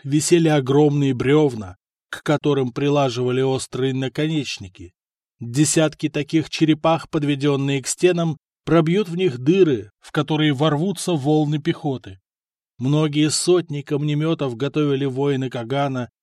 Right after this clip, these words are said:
а его ставку укрепили чистоколом и земляным валом. Добрята, как и другие благородные всадники, не работал. Невместно это было даже для простого пастуха. А он, как-никак, сын хана,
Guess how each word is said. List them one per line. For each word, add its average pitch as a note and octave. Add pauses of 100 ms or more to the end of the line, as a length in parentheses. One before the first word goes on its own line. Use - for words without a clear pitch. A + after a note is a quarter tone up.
(140)
а D#3+
его D3
ставку E3+
укрепили E3+
чистоколом D3
и D#3+
земляным C#3+
валом. G2 (840)
Добрята, E3
как D3
и D3+
другие C#3
благородные B2
всадники, F3
не D#3+
работал. G2 (500)
Невместно C#3+
это B2
было A#2+
даже B2
для B2+
простого C3
пастуха. B2 (400)
А D3
он, C#3+
как-никак, F3
сын C#3
хана, D3+